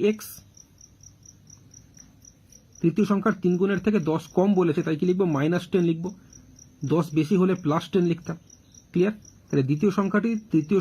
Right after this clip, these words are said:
সংখ্যা মানে এক্স ছিল, এক্স এর তিন গুণ মানে থ্রি এক্স, তার থেকে দশ কম মানে মাইনাস টেন লিখলাম। ক্লিয়ার? এবার বলেছে প্রথম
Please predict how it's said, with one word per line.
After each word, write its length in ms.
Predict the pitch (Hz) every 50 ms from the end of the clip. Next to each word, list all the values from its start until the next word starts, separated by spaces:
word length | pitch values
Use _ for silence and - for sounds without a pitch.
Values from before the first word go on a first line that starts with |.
| 185
সংখ্যা 220 | 185 180 175 185 175
মানে 120 | 165 170 160 147
এক্স 120 | 151 151 - - -
ছিল, 120 | 208 190 202 - - 151
এক্স 160 | 143 - - 190
এর 80 | 185 170 -
তিন 120 | - 165 160 170
গুণ 120 | 165 180 175 170
মানে 120 | 165 165 151 -
থ্রি 120 | - 165 180 185
এক্স, 100 | 180 - -
তার 120 | 160 143 151 -
থেকে 140 | - 160 170 143 147
দশ 120 | 147 143 147 -
কম 120 | - 185 180
মানে 120 | 151 147 165 151
মাইনাস 220 | 123 123 131 131 - - - - - - - - - -
টেন 140 | 175 156 143 123
লিখলাম। 220 | 117 110 113 120 131 - - - - - - - - - -
ক্লিয়ার? 220 | - 190 214 202 165 - - - - - - - - -
এবার 160 | 165 208 240 226
বলেছে 240 | 220 208 208 - 226 214 -
প্রথম 220 | 170 160 - 226